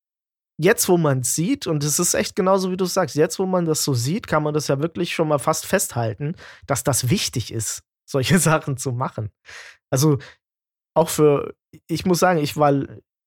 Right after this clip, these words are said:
lang jemand, der Leute, die auf Demos gehen, ein bisschen belächelt hat. <laughs>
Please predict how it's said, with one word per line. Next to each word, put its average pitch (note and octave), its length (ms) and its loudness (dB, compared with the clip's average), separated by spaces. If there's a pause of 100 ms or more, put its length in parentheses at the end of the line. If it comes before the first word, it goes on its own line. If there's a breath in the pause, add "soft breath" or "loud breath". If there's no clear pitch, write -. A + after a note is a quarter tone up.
lang E3 260 4
jemand, D#3 380 2
der C#3+ 140 6
Leute, D3 360 2
die C3+ 240 0
auf B2+ 200 -2
Demos F#3+ 460 0
gehen, D#3 480 0 (540)
ein B2+ 60 -4
bisschen C3 340 0
belächelt B2+ 520 -2
hat. A3 220 -2 (340)
<laughs> - 340 -6